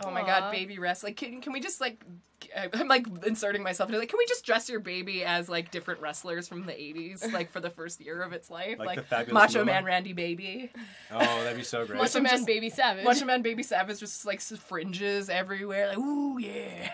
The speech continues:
Speaker 1: <laughs> There's a
Speaker 3: Ul-
Speaker 1: plane going by overhead and I'm not on it.
Speaker 3: Ultimate Baby Warrior.
Speaker 1: Ultimate Baby Warrior.
Speaker 2: Mm-hmm.
Speaker 1: Uh, what
Speaker 3: Uh,
Speaker 1: other baby wrestlers could we,
Speaker 3: Andre,
Speaker 1: uh,
Speaker 3: Andre the Baby Giant.
Speaker 1: Doink, Doink, Dink the Clown, <laughs> I guess.
Speaker 3: It was Doink.
Speaker 1: Doink?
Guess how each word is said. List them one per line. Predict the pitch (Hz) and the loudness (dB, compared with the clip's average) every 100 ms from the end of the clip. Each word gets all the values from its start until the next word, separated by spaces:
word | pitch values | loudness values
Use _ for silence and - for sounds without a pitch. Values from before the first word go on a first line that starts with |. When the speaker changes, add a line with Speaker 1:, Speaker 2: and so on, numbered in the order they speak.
| 277 | -8
Speaker 1:
<laughs> | 247 302 - | -6 -6 -4
There's | 208 | -6
a | |
Speaker 3:
Ul- | 233 | -4
Speaker 1:
plane | 233 247 240 | -2 0 2
going | 226 220 | 2 2
by | 214 | 0
overhead | 220 214 208 220 | -2 -6 -6 -6
and | 147 | -4
I'm | 110 | -4
not | 113 101 | -4 -4
on | 98 87 | -8 -12
it. | - - 117 | -8 -6 -4
Speaker 3:
Ultimate | 113 117 101 | -8 -8 -10
Baby | 95 98 101 | -12 -12 -10
Warrior. | 104 101 101 101 - | -10 -10 -10 -14 -8
Speaker 1:
Ultimate | 180 170 208 | -8 -6 -6
Baby | 196 175 170 | -4 -4 -4
Warrior. | 175 175 175 180 190 | -4 -6 -6 -6 -6
Speaker 2:
Mm-hmm. | 202 | -2
Speaker 1:
Uh, | 196 165 | 2 2
what | 196 | 2
Speaker 3:
Uh, | |
Speaker 1:
other | 220 | -2
baby | 190 165 160 | -4 -6 -6
wrestlers | 147 156 160 156 | -8 -8 -10 -12
could | 170 | -12
we, | 143 156 | -10 -6
Speaker 3:
Andre, | 107 120 175 - | -2 2 2 0
Speaker 1:
uh, | 147 | 2
Speaker 3:
Andre | 147 160 | 2 4
the | 147 | 2
Baby | 135 127 143 | 0 -2 -2
Giant. | 110 90 | -2 -2
Speaker 1:
Doink, | 196 196 - 190 | -2 -2 -4 -4
Doink, | 185 - 196 170 | -6 -6 -12 -6
Dink | 208 240 | -6 -6
the | |
Clown, | 240 262 - 359 415 | -6 -4 8 8 8
<laughs> | 659 640 | 2 0
I | 302 | 2
guess. | 277 - | 2 2
Speaker 3:
It | 156 | -2
was | 139 | -2
Doink. | 127 98 92 - _ | -4 -8 -12 -20 _
Speaker 1:
Doink? | 208 202 | -2 0